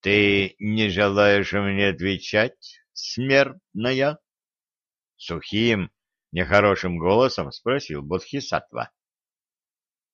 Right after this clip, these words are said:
"Засунь свои вопросы себе". Так. Колдун явно не понял, что именно ему сказали, но ощутил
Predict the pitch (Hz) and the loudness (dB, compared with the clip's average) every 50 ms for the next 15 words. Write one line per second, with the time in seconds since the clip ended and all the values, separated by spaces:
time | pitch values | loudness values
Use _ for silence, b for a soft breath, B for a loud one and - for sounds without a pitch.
0 | _ _ _ _ _ _ 87 85 - 135 147 139 - - - - - 220 220 202 | _ _ _ _ _ _ -10 -2 4 6 6 6 4 -4 -14 0 2 2 2 2
1 | 165 127 - - 117 120 120 110 123 127 120 - 208 208 208 - - 113 113 92 | 0 -4 -4 -2 2 2 2 4 4 2 2 2 2 2 2 2 0 -4 -6 -6
2 | - - 123 123 120 170 185 175 175 - - B B B B B B B B B | -2 -2 -2 -2 -2 -2 0 2 2 0 -2 B B B B B B B B B
3 | B B B B B B _ _ _ _ _ _ _ _ _ _ _ _ _ _ | B B B B B B _ _ _ _ _ _ _ _ _ _ _ _ _ _
4 | - 107 107 107 107 104 104 104 104 101 101 101 101 101 101 101 101 101 101 98 | 2 4 6 6 6 4 4 2 2 2 2 2 0 0 0 0 0 0 -2 -2
5 | 98 92 - B B B B B B B B B B B _ _ _ _ _ _ | -4 -6 -10 B B B B B B B B B B B _ _ _ _ _ _
6 | _ _ - 147 170 180 170 190 190 180 170 165 160 160 156 143 151 151 147 143 | _ _ 4 6 6 6 6 4 2 4 4 6 6 6 6 4 0 -4 -4 -4
7 | 139 139 143 135 - _ - 85 82 78 73 65 60 60 64 - _ _ _ _ | -4 -4 -4 -6 -8 _ -6 -6 -4 -4 -6 -6 -8 -12 -12 -14 _ _ _ _
8 | _ - - - - - 170 175 165 - - - 131 143 147 143 139 131 127 120 | _ -12 -12 -12 0 2 4 4 4 0 -2 -2 -2 -2 -2 -2 -4 -4 -4 -2
9 | 117 110 107 98 98 101 110 117 139 139 - - - 95 90 87 82 87 165 175 | -2 -2 -2 -2 -2 -4 -4 -6 -6 -8 -12 -8 -4 -2 -2 -2 -2 -2 -2 -2
10 | 175 160 113 98 98 101 104 107 110 110 107 107 92 - - - - 107 110 101 | -2 -2 -4 -4 -2 -2 0 2 4 4 4 4 2 -2 -10 -10 -6 -6 -6 -6
11 | - _ 202 190 190 180 147 - | -6 _ 4 4 4 4 2 -2